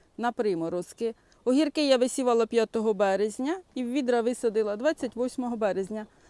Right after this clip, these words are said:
Вже два рази поливала добривом гуміно. Ще до стелі вони не доросли і коріння у відро не вилазить. Помідори якось ще не придумала, висаджуватиму,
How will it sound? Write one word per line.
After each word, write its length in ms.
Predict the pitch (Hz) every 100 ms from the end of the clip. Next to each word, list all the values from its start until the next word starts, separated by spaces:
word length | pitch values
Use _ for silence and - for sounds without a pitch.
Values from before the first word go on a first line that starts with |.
| _
Вже 220 | 202 254 277
два 240 | 247 240
рази 580 | 254 277 302 240 226 220 -
поливала 580 | 247 240 233 254 262 220
добривом 600 | 185 240 220 202 208 202
гуміно. 580 | 202 220 196 165 190 240 _ _ _ _ _
Ще 200 | - 269
до 120 | 233 233
стелі 380 | - 247 226
вони 260 | 220 220 220
не 140 | 226
доросли 560 | 233 269 285 - 339 403 - -
і 120 | -
коріння 580 | 247 311 320 302 277 262
у 180 | - 233
відро 360 | 247 208 277
не 180 | 262 254
вилазить. 720 | 226 220 185 165 180 233 - - _ _ _ _ _ -
Помідори 640 | 254 269 254 339 392 349
якось 680 | 285 294 339 - 277 - - -
ще 300 | - - 302
не 100 | 285
придумала, 600 | 262 269 247 294 247 233
висаджуватиму, 1080 | 226 240 - 381 330 247 214 202 208 208 220